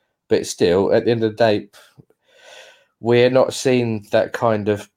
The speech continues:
uh, the same kind of bravery that we had last season. We're, and in the last few games that we've seen that he's the dead man walking, but he's not been up on that touchline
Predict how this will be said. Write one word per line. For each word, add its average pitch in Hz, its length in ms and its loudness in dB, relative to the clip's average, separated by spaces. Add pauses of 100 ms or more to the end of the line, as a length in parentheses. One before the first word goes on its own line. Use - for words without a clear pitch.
(160)
uh, 104 220 2 (300)
the 107 80 -18
same 117 240 -4
kind 104 360 -4
of 95 180 -10 (1000)
bravery 98 720 0 (160)
that - 180 0
we 90 100 -6
had 95 280 -2
last 87 260 -2
season. 82 420 -8
We're, 95 260 0 (320)
and 110 180 0
in 135 220 0
the 139 100 2
last 139 340 2
few 117 440 -2 (120)
games 98 540 -2
that 104 200 0
we've 98 180 -2
seen 95 460 -2
that 90 220 0
he's 87 340 -8
the 92 160 -2
dead - 260 -2
man 95 220 -2
walking, 98 560 -2 (960)
but 151 160 -2
he's 127 200 2
not 131 220 0
been 113 140 2
up 143 200 0
on 107 120 -2
that 82 180 -2
touchline 82 640 -6